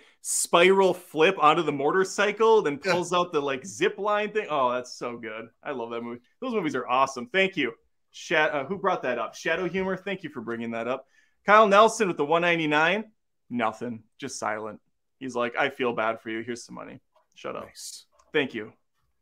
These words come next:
Speaker 1: Kyle. Oh, but then he's back. Now he has something to
Speaker 2: Oh,
Speaker 1: say.
Speaker 2: here
Speaker 1: With
Speaker 2: we
Speaker 1: the
Speaker 2: go.
Speaker 1: four ninety-nine super chat. <laughs> The first one was a test,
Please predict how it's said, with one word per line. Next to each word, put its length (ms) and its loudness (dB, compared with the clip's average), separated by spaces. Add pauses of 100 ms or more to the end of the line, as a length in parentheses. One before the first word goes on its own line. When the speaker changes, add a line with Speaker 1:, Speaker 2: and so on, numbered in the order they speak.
(280)
Speaker 1:
Kyle. 400 -12 (760)
Oh, 140 4
but 100 0
then 120 4
he's 100 0
back. 320 0
Now 140 2
he 80 4
has 100 0
something 240 -6
to 60 -8
Speaker 2:
Oh, 20 -10
Speaker 1:
say. 280 0
Speaker 2:
here 20 -2
Speaker 1:
With 80 -2
Speaker 2:
we 60 0
Speaker 1:
the 80 2
Speaker 2:
go. 60 -2
Speaker 1:
four 140 8
ninety-nine 440 10
super 200 0
chat. 520 0
<laughs> 40 -6
The 80 10
first 260 6
one 120 4
was 100 8
a 80 2
test, 540 6